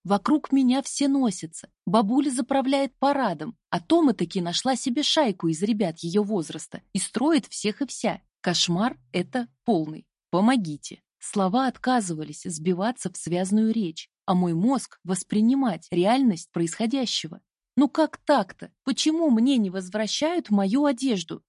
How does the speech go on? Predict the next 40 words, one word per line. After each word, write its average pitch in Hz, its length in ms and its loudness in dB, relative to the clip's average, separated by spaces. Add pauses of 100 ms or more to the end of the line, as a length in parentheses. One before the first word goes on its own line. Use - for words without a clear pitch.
(200)
Гауф 254 340 0
после 190 320 -6
страстного 170 680 -4
воссоединения 180 840 0
со - 160 -6
мной 185 240 -2
в 160 80 -12
сознании 185 680 0 (200)
свалил 185 480 0
в 254 60 -8
закат. 220 440 -2 (300)
И 320 60 0
правильно, 175 640 0 (240)
я 233 220 2
его 208 220 4
обещала 170 560 -2
на 208 160 -2
органы 165 400 -2
пустить. - 560 -12 (320)
Для 220 120 4
людей, 226 380 2
кому 190 300 0
мозг, 247 460 0
почки 208 400 -2
и 160 40 -6
сердце 294 460 -4
нужнее, 214 560 0 (200)
потому 202 380 0
что - 200 -2
они 240 240 2
ими 226 120 6
пользоваться 185 680 -2
будут, 170 420 -10 (140)
а 180 100 0
не 262 160 8
тупо 180 300 -2
носить 175 420 -2
в - 60 -14
своем 220 400 0
теле. 160 420 -2